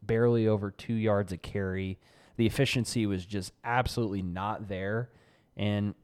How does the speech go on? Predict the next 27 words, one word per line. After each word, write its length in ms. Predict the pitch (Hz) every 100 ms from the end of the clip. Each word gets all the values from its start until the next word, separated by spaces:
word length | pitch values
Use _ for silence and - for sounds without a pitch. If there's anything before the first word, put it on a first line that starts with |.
| _ _ _
it's 240 | 110 - -
only 180 | 139 170
gonna 180 | 170 160
get 160 | 143 104
ca-, 140 | 123
harder 300 | - 135 120
from 180 | - 101
here. 320 | 117 127 123
Minnesota's 760 | 120 117 - 120 117 110 98 101
not 320 | 101 110 - -
an 80 | 101
imposing 760 | 95 - - 123 117 117 107
defense 500 | 95 104 - 131 135
by 180 | - 131
any 160 | 135 139
means, 380 | 143 147 143 101
like, 180 | 90 - _ - - -
probably 420 | 151 113 110 101
middle 320 | 95 107 113
of 80 | 104
the 60 | 90
pack 520 | - 95 98 107 - -
if 220 | - -
we're 220 | 95 95 _ _ _ _
speaking 580 | - - 104 107 101 98
as 160 | 92
a, 120 | 92